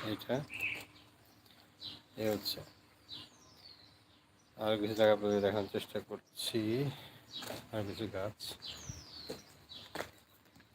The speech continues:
এই দেখুন, আহ, সেম চারাগুলো আরও। এখানে একটা গাছ, এই যে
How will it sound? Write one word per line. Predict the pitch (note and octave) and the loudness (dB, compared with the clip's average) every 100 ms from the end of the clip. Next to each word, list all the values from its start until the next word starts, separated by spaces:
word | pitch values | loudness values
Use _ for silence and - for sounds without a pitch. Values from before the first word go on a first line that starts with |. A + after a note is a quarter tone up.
| - - - - - - - - - - - - - - - - - - - - - - - - - - | -20 -20 -20 -20 -16 -16 -14 -10 -10 -10 -18 -20 -20 -16 -10 -8 -8 -10 -12 -18 -20 -18 -18 -18 -20 -10
এই | G#2 G2+ | -4 0
দেখুন, | G2+ - G#2 B2+ | 0 -2 -6 -4
আহ, | - - - _ - G2+ F#2+ F#2 F#2 - | -8 -10 -20 _ -10 -6 -4 -4 -6 -4
সেম | G#2 G2 | 0 0
চারাগুলো | G2 G#2+ G2+ G2 F#2+ G2 | 2 4 4 2 2 4
আরও। | G2 A#2 D3+ - - - - - - _ - | 4 2 -2 -10 -18 -20 -20 -20 -20 _ -14
এখানে | - G#2+ G2 G2 | -2 0 2 2
একটা | - G2+ | 0 -2
গাছ, | F#2+ G2 G2 - G2 | 2 2 2 -4 -6
এই | G2 | -10
যে | F#2+ F#2+ F#2 F#2 | -6 -2 0 0